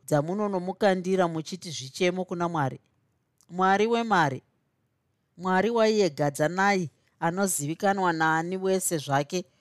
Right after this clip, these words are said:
kuti aiva chitopota chen'anga, akazodzoka joni oti, "Ndava kunamata."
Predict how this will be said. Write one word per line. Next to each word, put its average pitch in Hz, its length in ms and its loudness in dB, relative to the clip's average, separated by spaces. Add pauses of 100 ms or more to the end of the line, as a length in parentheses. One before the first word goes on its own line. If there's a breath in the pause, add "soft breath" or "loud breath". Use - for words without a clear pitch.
(220)
kuti - 240 -10
aiva 190 400 2
chitopota 185 720 -4
chen'anga, 156 600 -2 (160)
akazodzoka 156 840 0
joni 151 540 -2 (100)
oti, 196 260 2
"Ndava 165 280 6
kunamata." 160 580 -2